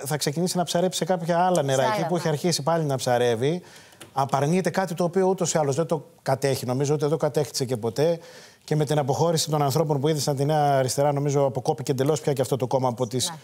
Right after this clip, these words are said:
Speaker 1: παραδόσεις και τους πολιτικοποιημένους σοβαρούς ανθρώπους της αριστεράς, που έχουν ρίζες από την ΕΔΑ και φτάνουν μέχρι τις μέρες μας. Οπότε νομίζω τώρα ότι ετοιμάζεται ξανά να απλωθεί σε ένα άλλο κοινό, να ακολουθήσει ίσως κάποιο ρεύμα που φαίνεται ότι που συζητούσαμε και πριν,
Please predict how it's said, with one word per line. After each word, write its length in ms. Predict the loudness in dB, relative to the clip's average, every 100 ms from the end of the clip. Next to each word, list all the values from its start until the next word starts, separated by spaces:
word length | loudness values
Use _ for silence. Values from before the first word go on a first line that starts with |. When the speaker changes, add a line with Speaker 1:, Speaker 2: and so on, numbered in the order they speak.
| -20 -4
Speaker 1:
παραδόσεις 640 | 0 2 2 0 0 -2
και 80 | -2
τους 100 | -4
πολιτικοποιημένους 760 | -2 -2 -2 -2 -2 0 0 0
σοβαρούς 400 | 0 2 2 0
ανθρώπους 380 | 0 0 0 -4
της 100 | -2
αριστεράς, 460 | -2 0 0 0
που 60 | 0
έχουν 240 | -2 -2 -4 -6 -10 -4
ρίζες 320 | 0 0 0
από 140 | -2
την 140 | -2 -2
ΕΔΑ 360 | 0 0 0 -4 -18
και 120 | -8
φτάνουν 340 | 0 0 2 0
μέχρι 220 | -2 -2
τις 160 | -8 -4
μέρες 340 | -2 0 0
μας. 220 | -2 -4 -8 -20 -18
Οπότε 300 | -6 -2 0
νομίζω 340 | 0 0 0 0
τώρα 200 | 2 0
ότι 480 | 0 0 0 -2 -4 -12 -6
ετοιμάζεται 480 | 0 2 2 0 -2
ξανά 320 | 0 2 2
να 80 | 0
απλωθεί 400 | 2 0 2 0
σε 120 | 2
ένα 160 | 2 2
άλλο 160 | 2
κοινό, 560 | 0 -2 0 2 0 -2 -8 -18 -4
να 80 |
ακολουθήσει 480 | -2 0 0 0 0
ίσως 180 | 0 0
κάποιο 340 | 0 0 2
ρεύμα 320 | 2 2 0 -2
που 80 | 0
φαίνεται 400 | 0 0 0 0
ότι 260 | 0 -2
που 120 | -4
συζητούσαμε 520 | -4 -4 -4 -2 -2 -4
και 160 | -4
πριν, 300 | -2 0 0